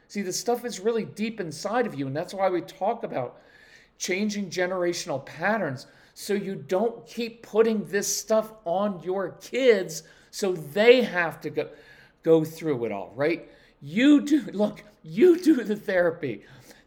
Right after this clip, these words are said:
Don't make your kids do it. You do it first. Some of you have done a lot of it. If you're doing way too much of it and it's not working, try someone else. I drink a gallon of water a day because we're active and live at high elevation.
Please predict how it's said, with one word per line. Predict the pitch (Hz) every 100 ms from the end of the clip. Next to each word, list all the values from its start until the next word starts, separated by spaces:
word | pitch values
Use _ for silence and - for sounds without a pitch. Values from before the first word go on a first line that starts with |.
| -
Don't | 220 262 233
make | 247 -
your | 214
kids | 180 - 240 208 -
do | 202 -
it. | 151
You | 208 233
do | 240 254
it | 202 -
first. | - 202 196 135 - -
Some | - 170
of | 135
you | 117
have | 110
done | 113
a | 107
lot | 151 120
of |
it. | 104 - - _
If | 143 165
you're | 208
doing | 302 226
way | 185 247
too | - 233
much | 202 190 226 196
of | 165
it |
and | 151
it's | 139
not | 196 185 127
working, | 190 220 160 156 160 - _ _ _ _ _ _ _ -
try | 147
someone | 135 135 117 98
else. | 80 - - _ _ _ _ _ _ _ _ - _ _ _ _ _ - - -
I | 151 220
drink | 269 233
a | 156
gallon | 123 151 135 156 165
of | 147
water | 123 135 135 120
a | 95
day | 123 117
because | 113 - 123 117
we're | 135 -
active | 139 143 - 160 135
and | 123 113
live | 135
at | 127
high | - 120 117 -
elevation. | 117 113 101 110 - 92